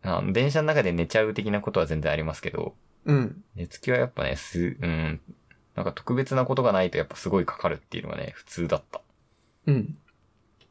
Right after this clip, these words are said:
Speaker 1: それを普通になってしまってたけど、ちょっとおかしいかもしれないと思って、今いろいろ試してます。
Speaker 2: あー、でもまあ、
Speaker 1: お-
Speaker 2: 二十分で寝るのは全然良くなりましたね。
Speaker 1: そうなんですよ。で、そうすると夜に飲む飲み物が、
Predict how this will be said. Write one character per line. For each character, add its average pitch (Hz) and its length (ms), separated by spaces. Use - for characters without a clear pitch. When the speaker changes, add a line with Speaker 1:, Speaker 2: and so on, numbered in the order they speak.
Speaker 1:
そ 87 120
れ 87 60
を 87 60
普 - 100
通 98 180
に 87 80
な 95 80
っ - 40
て - 120
し - 100
ま 82 100
っ - 40
て - 120
た 82 100
け - 80
ど、 - 80
ち - 80
ょ - 20
っ - 40
と - 120
お 82 60
か - 140
し 87 160
い - 60
か - 100
も 95 80
し - 100
れ - 60
な - 80
い 69 100
と - 80
思 - 80
っ - 40
て、 - 260
今 78 100
い 80 60
ろ 85 100
い 82 40
ろ 82 80
試 82 220
し - 40
て 87 80
ま - 100
す。 - 200
Speaker 2:
あ 156 340
ー、 143 40
で 143 60
も 131 160
ま 117 60
あ、 - 40
Speaker 1:
お- - 60
Speaker 2:
二 127 120
十 151 160
分 226 360
で 127 100
寝 113 160
る 123 120
の 117 80
は 107 80
全 127 200
然 127 360
良 131 140
く 147 100
な 110 100
り 113 80
ま 113 100
し - 80
た - 100
ね。 - 180
Speaker 1:
そ 76 240
う 69 40
な - 140
ん - 100
で - 80
す - 140
よ。 - 60
で、 123 160
そ 123 160
う 131 40
す 151 100
る 139 60
と 104 80
夜 131 280
に 90 100
飲 85 200
む - 300
飲 85 80
み 85 60
物 87 240
が、 - 180